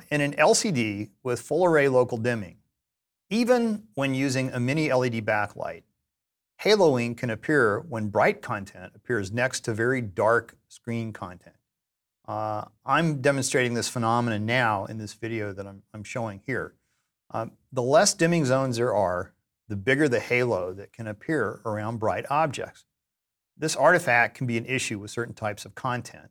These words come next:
especially where you have highlights right next to, to low gray or black scenes. On the other hand, for both the white oled and the Q D display, there is local dimming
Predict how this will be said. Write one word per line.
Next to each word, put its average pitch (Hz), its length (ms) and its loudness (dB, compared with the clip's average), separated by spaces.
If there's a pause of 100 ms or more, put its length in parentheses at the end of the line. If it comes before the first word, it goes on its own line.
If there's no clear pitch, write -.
especially 120 400 -4
where 104 160 -4
you 101 100 -8
have 90 320 -8
highlights 107 640 2
right 110 160 -4
next 104 260 -12
to, 98 360 -6 (160)
to 92 360 -10 (460)
low 127 220 4
gray 110 360 0
or 107 200 -4
black 95 340 -4
scenes. 85 300 -18 (880)
On 170 140 4
the 190 100 6
other 139 200 6
hand, 110 440 -4
for - 120 -6
both 123 340 0
the 110 60 -4
white 117 320 0
oled 117 500 0
and 139 200 -2
the 143 40 -2
Q 139 220 -4
D 120 100 -2
display, 104 600 -6 (720)
there 214 180 6
is 139 160 2
local 139 320 4
dimming 120 520 -2